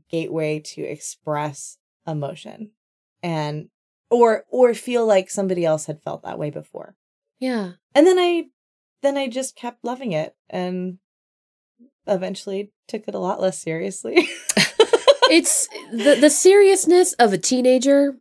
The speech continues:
Speaker 1: Oh,
Speaker 2: is so
Speaker 1: God.
Speaker 2: ridiculous. 'Cause I, I was, I was with you on that.
Speaker 1: Yeah.
Speaker 2: I,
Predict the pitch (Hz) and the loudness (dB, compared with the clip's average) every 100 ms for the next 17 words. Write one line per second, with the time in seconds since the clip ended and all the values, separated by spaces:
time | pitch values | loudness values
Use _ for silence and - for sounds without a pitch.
0 | - 214 226 190 180 180 156 233 240 254 | 2 6 8 6 4 2 4 6 8 6
1 | 277 302 - 202 226 220 240 226 190 226 | 6 2 -6 -8 -4 4 6 6 4 4
2 | 208 190 156 143 143 - 202 196 190 185 | 4 0 2 0 -2 -2 0 2 2 2
3 | - - 208 208 185 - _ - 190 185 | 0 2 6 6 2 -12 _ 2 2 2
4 | 185 185 165 156 131 156 _ 175 165 160 | -2 -4 -2 -4 -4 -8 _ -6 -4 -2
5 | 139 151 180 180 175 | -2 -4 -4 0 2